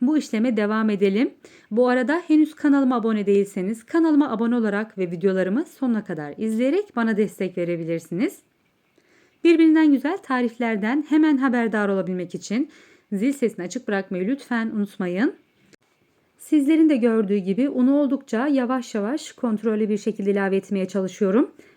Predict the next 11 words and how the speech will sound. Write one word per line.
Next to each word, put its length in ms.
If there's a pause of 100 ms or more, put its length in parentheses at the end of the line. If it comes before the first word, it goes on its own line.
(100)
Hepsini 440
birden 440
boşalttığımız 760
takdirde 640 (280)
hamurda 460
çatlamalar 680
olabilir, 520
istediğimiz 580
sonucu 520
elde 240
edemeyebiliriz. 800